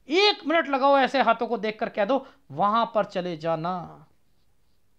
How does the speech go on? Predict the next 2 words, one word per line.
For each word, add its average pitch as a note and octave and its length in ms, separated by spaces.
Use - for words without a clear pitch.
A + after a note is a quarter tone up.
तरक्की F3 380
करोगे।" D#3+ 440